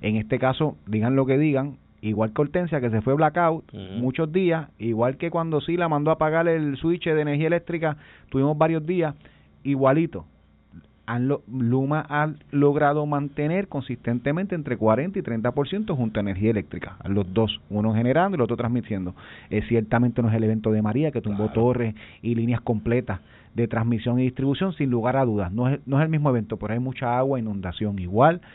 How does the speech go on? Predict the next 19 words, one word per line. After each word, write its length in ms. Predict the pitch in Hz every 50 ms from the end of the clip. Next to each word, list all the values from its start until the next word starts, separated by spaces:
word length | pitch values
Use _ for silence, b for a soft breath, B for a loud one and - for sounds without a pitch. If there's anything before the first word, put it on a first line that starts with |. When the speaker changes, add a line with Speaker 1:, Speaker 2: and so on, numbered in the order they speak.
| B B B
Speaker 1:
hay 140 | - 98 101
gente 240 | 107 110 107 - 208
que 80 | -
tiene 160 | 107 110 113
que 80 | 110 107
salir 180 | 107 107 98 101
allá 120 | 104 104
a 40 | 101
la 80 | 101 101
respuesta, 520 | 104 98 - - 151 175 175 - - 135
reparar, 640 | 120 113 107 - 104 113 110 123 151 165 165 156 123
este, 340 | 104 - - - 98 95
conectar, 680 | - - 104 95 95 - - - 147 147 160 160 151 151 B B B B B B -
y 120 | 110 101
ese 160 | 90 - 123 -
trabajo 520 | - 131 143 160 185 190 185 180 - - -
durará 500 | 104 113 107 101 95 104 120 139 147 - - - - -
días, 420 | 90 92 123 165 185 180 151 139 - -
semanas, 500 | 110 104 113 147 175 180 151 139 139